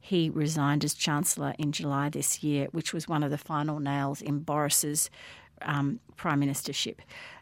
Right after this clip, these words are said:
Um, of course, uh, Rishi Sunak comes hot on the heels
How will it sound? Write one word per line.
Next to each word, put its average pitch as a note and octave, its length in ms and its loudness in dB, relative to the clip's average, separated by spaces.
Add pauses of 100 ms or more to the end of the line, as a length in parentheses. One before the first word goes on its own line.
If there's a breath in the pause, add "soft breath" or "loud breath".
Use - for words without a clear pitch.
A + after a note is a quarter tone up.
(100)
Um, D3+ 420 2
of - 160 -2
course, - 380 0 (120)
uh, D3+ 280 0
Rishi F#3 320 2
Sunak E3 480 2 (160)
comes D#3 440 2
hot F3+ 200 -2
on E3 120 4
the D3 60 4
heels D3+ 460 0